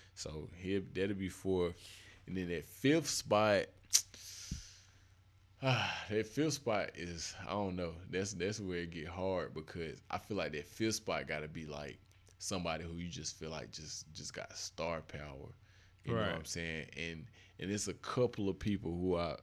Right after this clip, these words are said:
Speaker 1: or a couple of people slash groups who I feel like just got straight up star power.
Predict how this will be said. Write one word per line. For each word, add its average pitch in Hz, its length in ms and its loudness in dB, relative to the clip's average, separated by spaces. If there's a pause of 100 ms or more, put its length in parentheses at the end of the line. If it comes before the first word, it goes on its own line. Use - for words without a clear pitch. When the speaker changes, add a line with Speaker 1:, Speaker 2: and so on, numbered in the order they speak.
Speaker 1:
or 71 200 0
a - 20 -8
couple - 320 -2
of 90 60 -8
people 92 420 -2
slash 82 460 0
groups 80 360 -4
who 82 120 -4
I 80 120 0
feel 78 200 -6
like 62 200 -4
just - 200 -8
got 52 180 -2 (480)
straight - 380 2
up 71 200 0
star 87 380 2
power. - 380 -2